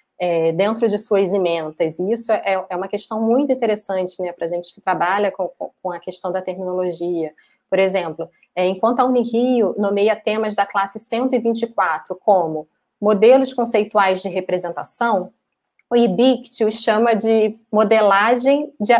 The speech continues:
de organização e representação do conhecimento, né? E ainda a urf usa a terminologia modelização de domínios do conhecimento,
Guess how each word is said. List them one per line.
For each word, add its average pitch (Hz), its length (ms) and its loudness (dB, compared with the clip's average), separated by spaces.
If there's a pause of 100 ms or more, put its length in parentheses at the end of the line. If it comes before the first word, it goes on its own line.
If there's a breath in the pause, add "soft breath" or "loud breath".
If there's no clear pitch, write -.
de 214 100 0
organização 220 880 0
e 277 60 0
representação 262 800 2
do 254 80 2
conhecimento, 240 960 -2 (540 soft breath)
né? 240 320 -2
E 285 100 4
ainda 262 440 4
a 247 100 6
urf 277 560 2
usa 247 220 4
a - 40 0
terminologia 240 920 2
modelização 226 880 2
de 269 120 2
domínios 240 500 4
do 247 100 2
conhecimento, 233 880 -2